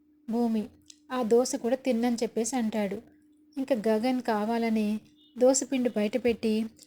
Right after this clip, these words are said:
ఆ దోశ పిండితో దోశ వేస్తుంటే అష్టవంకర్లు ముక్కలు చెక్కలు అసలు ముద్ద ముద్దగా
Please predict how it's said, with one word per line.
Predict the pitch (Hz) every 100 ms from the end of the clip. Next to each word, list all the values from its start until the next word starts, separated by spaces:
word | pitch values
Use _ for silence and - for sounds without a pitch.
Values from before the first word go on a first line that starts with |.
| _ _ -
ఆ | 269
దోశ | 233 262
పిండితో | 277 262 269 220
దోశ | 226 240
వేస్తుంటే | 247 233 - 226 220 208 214 - _ _ _
అష్టవంకర్లు | 240 240 262 240 226 233 254 247
ముక్కలు | 226 - 247
చెక్కలు | 254 254 220 247 262 262 - _ _ -
అసలు | 254 262 240
ముద్ద | 214 208 233
ముద్దగా | 226 208 240 240